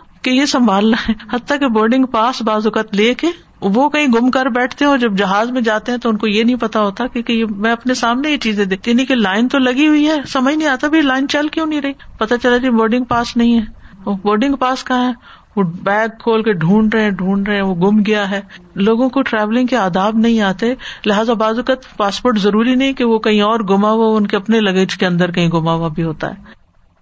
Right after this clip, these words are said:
مدینہ کی ایک بہت بڑی اٹریکشن مسجد نبی ہے، تو مسجد نبی جو ہے اس کی بنیاد نبی صلی اللہ علیہ وسلم نے رکھی۔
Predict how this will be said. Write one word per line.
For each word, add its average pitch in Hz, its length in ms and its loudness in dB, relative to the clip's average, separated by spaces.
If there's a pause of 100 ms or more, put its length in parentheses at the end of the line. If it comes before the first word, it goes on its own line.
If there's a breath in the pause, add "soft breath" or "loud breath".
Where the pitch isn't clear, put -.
(520)
مدینہ 208 460 4 (120)
کی 302 80 0
ایک 277 140 0
بہت 220 220 2
بڑی 226 220 2
اٹریکشن 208 440 0
مسجد 190 300 0
نبی 170 360 0
ہے، - 300 -14 (440)
تو 196 120 0
مسجد 214 360 0
نبی 208 400 0
جو 226 180 0
ہے 180 180 0 (640)
اس 202 120 -2
کی 214 100 -2
بنیاد 180 380 0 (600)
نبی 180 100 0
صلی 170 240 -2
اللہ 165 320 -2
علیہ 170 140 2
وسلم 165 380 0
نے 180 100 0
رکھی۔ 170 380 -4